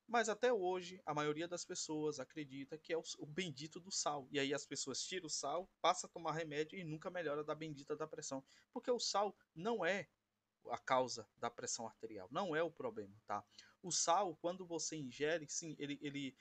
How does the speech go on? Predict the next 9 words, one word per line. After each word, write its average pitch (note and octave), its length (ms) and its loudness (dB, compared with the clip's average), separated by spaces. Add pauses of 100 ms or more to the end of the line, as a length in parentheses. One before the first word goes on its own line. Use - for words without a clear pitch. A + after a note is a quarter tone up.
(160)
ele, C3 120 -8
ca-, D#3 260 4
ele D#3+ 240 2
é, D#3+ 180 0
o, F#3+ 260 -4
o A3 40 -2
sal, G3+ 640 6 (320)
as, E3 300 4
é, F#3+ 140 -4